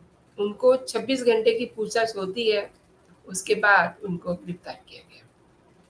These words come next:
गिरफ्तारी के बाद उनको कोलकाता के बेंगशॉल, अ, कोर्ट में पेश किया गया। इसके अलावा ईडी ने शिक्षा राज्य मंत्री परेश सी अधिकारी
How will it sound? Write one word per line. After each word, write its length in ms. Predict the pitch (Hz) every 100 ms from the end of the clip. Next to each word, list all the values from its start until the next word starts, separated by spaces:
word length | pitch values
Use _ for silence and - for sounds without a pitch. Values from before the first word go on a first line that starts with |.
| _ _ _ _ _ _ _ _ _ _ _ _ 190
गिरफ्तारी 420 | 202 - 226 247
के 120 | 254
बाद 280 | 233 226 226
उनको 300 | 214 208 226
कोलकाता 460 | 220 175 175 196 208
के 300 | 208 208 180
बेंगशॉल, 600 | 180 185 - 196 196 202 -
अ, 340 | - 165 165 170
कोर्ट 340 | - 190 180
में 160 | 180 180
पेश 200 | 190 -
किया 200 | 214 208
गया। 160 | 202 226 _ _ _ _ _ -
इसके 240 | 180 -
अलावा 520 | 190 196 196 202 196 - -
ईडी 260 | 180 196 196
ने 220 | 190 190 _ _ _ _ -
शिक्षा 400 | - 208 - 226
राज्य 280 | 202 196 202
मंत्री 480 | 180 180 202 202 - _ _ _
परेश 360 | 202 202 214 214
सी 340 | - - 226
अधिकारी 640 | 254 202 180 185 180 156